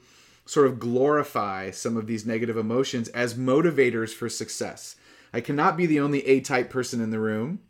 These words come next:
And so A-type people tend to look at stress and worry as a type of engine for success. And I'm gonna say, take a look at that with mindfulness,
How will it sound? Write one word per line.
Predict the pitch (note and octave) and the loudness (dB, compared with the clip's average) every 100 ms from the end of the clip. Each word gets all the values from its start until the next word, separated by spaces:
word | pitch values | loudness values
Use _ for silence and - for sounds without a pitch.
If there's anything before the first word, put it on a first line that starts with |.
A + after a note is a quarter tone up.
| - - _ | -20 -20 _
And | - B2+ | -8 0
so | D3+ C#3 - | 4 4 4
A-type | F3 F3+ E3+ D#3 | 2 2 0 -2
people | - C#3+ D3 E3 E3+ | -2 -4 0 -2 -2
tend | - D3+ D3 D#3+ | -6 -4 -2 -4
to | - C#3+ C3 C#3 E3 _ _ _ _ - | -2 0 0 -2 -6 _ _ _ _ 0
look | C#3+ C#3 | 2 4
at | C#3+ | 2
stress | - - C#3+ B2+ B2+ C#3+ - - | 0 -4 0 0 0 -4 -8 -10
and | A#2+ B2+ B2 A#2+ | -6 -4 -2 -2
worry | A2+ C#3+ D#3 C3 | 2 4 6 6
as | B2 A#2 | 4 0
a | A#2+ | -4
type | - A#2 A#2+ | -2 -4 -2
of | A2 - | -6 -2
engine | C#3 C3+ A#2+ G#2+ | -2 0 0 0
for | - A#2 | -2 -2
success. | - G#2 - F#2+ G2 | -4 -6 -6 -6 -6
And | C3 | -4
I'm | C#3 G#3 | -2 0
gonna | B3 G#3 | 0 0
say, | F3+ E3+ D#3+ | 0 2 0
take | D#3+ F#3+ G3 | 0 -4 -2
a | |
look | D#3+ D#3 E3 | 0 0 -2
at | F3 | -6
that | A#2 A2 A2+ | -6 -8 -8
with | A2+ | -8
mindfulness, | A#2 G#2+ B2 - G#2 G2 - - | -6 -6 -8 -8 -10 -10 -14 -18